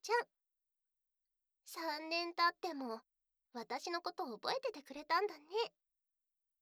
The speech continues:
ん？さすがに三年くらいじゃ忘れない？<laughs> また昔みたいに、「お姉ちゃん」って甘えてもいいんだぞ。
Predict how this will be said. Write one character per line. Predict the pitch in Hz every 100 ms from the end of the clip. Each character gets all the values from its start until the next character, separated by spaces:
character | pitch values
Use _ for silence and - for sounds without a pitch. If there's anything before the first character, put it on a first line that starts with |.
| _ _ _ _ _ _ _ _ _ -
ん？ | 247 254 349 554 - - - - - _ _ _ _ _ _ _ _ _
さ | - 294 302
す | 349
が | 359 359
に | 370 370
三 | 381 381
年 | 392 403
く | 392
ら | 415 403
い |
じ | -
ゃ | 196
忘 | 175 170 -
れ | 311
な | 381
い？ | 381 403 480 554 571 _ _ _ _ _ _ _ _ _ _ - - _ _ -
<laughs> | 494 - 587 - _ _ _ _ _ _ _
ま | 233 226 220
た | 240 247
昔 | 240 - 254 262
み | 262 269
た | 269 233
い | 220
に、 | 240 233 214 _ _ _ _ _ _ -
「お | 339 349
姉 | 392 415
ち | 415 403
ゃ |
ん」 | 392 415 427 453
っ | 539 _ -
て | 311 240 202 190 - -
甘 | 196 190 202 247
え | 277
て | 294
も | 285 208
い | - 254 339
い |
ん | 370
だ | 269
ぞ。 | -